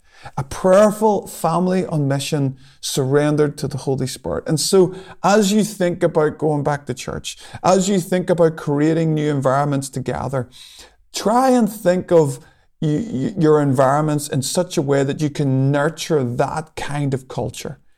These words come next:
A prayerful family on mission surrendered to the Holy Spirit. How can you place and create intimate places of communion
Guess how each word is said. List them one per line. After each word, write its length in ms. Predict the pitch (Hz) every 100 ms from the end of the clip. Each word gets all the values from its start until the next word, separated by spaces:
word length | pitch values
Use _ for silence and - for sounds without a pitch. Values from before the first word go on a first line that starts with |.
| -
A 80 | 143
prayerful 720 | - - 165 175 165 160 143
family 640 | - - 147 165 165 156 -
on 140 | 135 123
mission 460 | 131 - 147 131 _ _
surrendered 840 | - - 139 135 143 156 151 131 -
to 120 | -
the 120 | 131
Holy 400 | 127 135 131 127
Spirit. 500 | 123 - - - 127 - - -
How 140 | 196
can 200 | 196 214
you 100 | 208
place 600 | - 175 160 160 160 - - -
and 180 | 143 143
create 340 | - 139 135 -
intimate 580 | 175 185 196 190 180 -
places 600 | - 160 139 139 147 131
of 160 | 127 -
communion 840 | 135 127 123 147 165 110 127